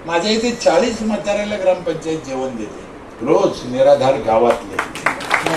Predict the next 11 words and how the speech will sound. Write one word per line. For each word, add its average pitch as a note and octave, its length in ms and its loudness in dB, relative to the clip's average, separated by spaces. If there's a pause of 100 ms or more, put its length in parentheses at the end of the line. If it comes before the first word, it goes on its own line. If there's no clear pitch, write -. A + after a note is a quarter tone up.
(1120)
ते D3 80 0
सरकारला D#3+ 560 4
बोलून F3 400 0
बोलून F3+ 300 -2
आता E3 300 -2
सरकारने E3 560 -2
ज्येष्ठाचे D3 680 0
महामंडळ C3 480 0
केलं B2 340 -4
परवा G#2+ 280 -2
दिवशी. - 400 -12